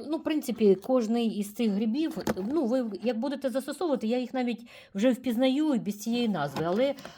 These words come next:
оці от на-, оці от позначки, вони дуже зручні. Е, дуже мені ще подобається ось така от наклеєчка. Це, е, проходить тут повітря для того, щоб оці гриби не,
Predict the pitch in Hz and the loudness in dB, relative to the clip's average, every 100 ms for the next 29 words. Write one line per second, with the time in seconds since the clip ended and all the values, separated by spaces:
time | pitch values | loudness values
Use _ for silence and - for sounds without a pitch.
0 | - 220 214 277 269 285 311 240 185 202 | -4 -4 -2 0 0 0 -2 2 2 0
1 | - 262 247 330 339 220 - 190 190 247 | -2 -2 -2 0 0 0 -4 -4 -2 -2
2 | 269 196 240 233 220 220 - - 131 127 | -2 -2 0 -2 0 -4 -6 -8 -10 -10
3 | - - - 214 - - 156 165 - 160 | -18 -20 -20 -20 -14 -8 -4 -4 -6 -14
4 | 170 294 320 277 262 254 247 220 208 269 | -2 0 0 0 2 2 0 -4 -2 2
5 | 240 240 233 214 202 202 220 214 240 220 | 2 2 2 0 0 0 -4 2 2 2
6 | 220 233 262 294 - 180 175 233 247 - | -2 -4 -2 -4 -2 -6 -4 0 0 -2
7 | - 180 170 175 202 254 214 202 214 - | -8 -6 -4 -4 -4 -2 -2 -2 -6 -2
8 | 240 320 403 160 135 135 - _ _ _ | -2 -2 -2 -6 -6 -12 -18 _ _ _
9 | _ _ _ _ _ 190 202 220 285 269 | _ _ _ _ _ -2 0 0 0 0
10 | 196 208 202 202 233 196 208 214 349 - | 0 -4 -6 -4 -2 0 0 0 -2 -4
11 | - - - 180 208 262 277 277 262 226 | -6 -14 -8 0 2 2 0 0 0 -2